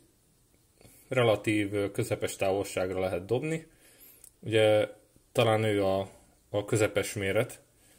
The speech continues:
tehát ez az öt centiméter a, a, a leguniverzálisabb. És nekem, nekem ez a kis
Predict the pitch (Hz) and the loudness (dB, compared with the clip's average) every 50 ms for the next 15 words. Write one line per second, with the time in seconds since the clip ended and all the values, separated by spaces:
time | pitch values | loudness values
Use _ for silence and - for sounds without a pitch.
0 | - - - - - 104 101 104 110 107 - - - 98 98 95 - 98 95 98 | -14 -12 -8 -6 -4 -4 -2 0 0 0 -2 -2 -6 -6 -6 -6 -6 -6 -6 -6
1 | 95 - 92 98 95 - - _ _ _ _ _ _ _ _ _ _ _ _ _ | -4 -4 -4 -4 -6 -8 -12 _ _ _ _ _ _ _ _ _ _ _ _ _
2 | - 101 98 98 98 - - _ _ _ _ _ _ - - 101 98 98 104 - | -8 -6 -6 -6 -8 -10 -12 _ _ _ _ _ _ -8 -4 -4 -2 -2 -4 -4
3 | - - 107 104 98 101 104 104 101 98 101 104 104 110 110 110 127 139 - - | -6 -2 0 0 0 2 0 -2 0 2 2 2 2 2 0 0 -2 0 0 0
4 | 170 160 160 - - - - - _ _ _ _ _ _ _ _ _ _ _ _ | 0 0 -2 -6 -18 -20 -20 -20 _ _ _ _ _ _ _ _ _ _ _ _
5 | _ _ _ _ _ _ _ _ _ _ _ _ _ _ _ _ _ _ _ _ | _ _ _ _ _ _ _ _ _ _ _ _ _ _ _ _ _ _ _ _
6 | _ _ _ _ _ _ _ _ _ _ _ _ _ _ - - - - - - | _ _ _ _ _ _ _ _ _ _ _ _ _ _ -20 -20 -20 -20 -20 -20
7 | _ _ _ - - 135 135 127 120 - 135 123 123 117 113 113 120 117 - 110 | _ _ _ -6 -2 0 2 2 0 0 -2 -2 -2 -2 -2 -2 -4 -4 -2 -2
8 | 107 101 104 101 - 107 98 - - - | -4 -4 -4 -6 -6 -6 -6 -6 -8 -14